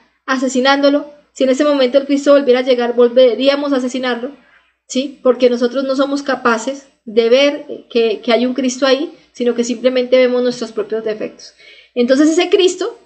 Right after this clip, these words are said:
que es un Cristo rojo, que es un Cristo revolucionario, ese Cristo va a ser juzgado por toda la humanidad, ¿sí? Eh, siempre que, que nace un Cristo,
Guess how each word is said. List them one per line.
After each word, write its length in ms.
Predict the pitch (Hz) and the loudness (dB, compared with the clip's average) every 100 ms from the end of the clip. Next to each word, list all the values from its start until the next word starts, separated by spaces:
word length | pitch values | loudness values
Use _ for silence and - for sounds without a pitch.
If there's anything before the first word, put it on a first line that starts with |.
| _ | _
que 100 | 254 | -2
es 100 | 240 | 0
un 100 | 269 | -2
Cristo 320 | 294 285 294 | -2 0 2
rojo, 480 | 285 302 240 285 - - | 2 2 0 -8 -18 -8
que 80 | |
es 80 | 240 | -4
un 100 | 254 | -4
Cristo 340 | 247 262 277 269 | -2 -2 0 0
revolucionario, 960 | 254 254 233 226 220 240 226 226 240 - - - - - - | 2 4 4 2 0 0 0 0 -4 -6 -16 -20 -20 -12 -4
ese 220 | 247 285 | 0 2
Cristo 300 | 302 285 294 | 2 2 2
va 80 | 294 | 2
a 40 | |
ser 140 | 294 | 0
juzgado 560 | 294 294 262 277 277 277 | -2 -2 0 0 0 0
por 180 | 254 240 | -2 -2
toda 180 | 226 233 | -2 -2
la 100 | 247 | -2
humanidad, 380 | 233 214 214 - _ _ _ _ _ _ _ _ _ | -4 -8 -12 -16 _ _ _ _ _ _ _ _ _
¿sí? 520 | - 254 311 - _ _ _ - | -8 -6 -6 -14 _ _ _ 0
Eh, 440 | 240 240 233 226 | 4 6 4 0
siempre 360 | - 269 262 294 | 2 2 2 0
que, 240 | 302 285 | -2 -4
que 160 | - 233 | -2 0
nace 300 | 240 277 277 | 2 0 -2
un 80 | 277 | -4
Cristo, 640 | 269 254 - 247 - _ | -4 -4 -2 -2 -4 _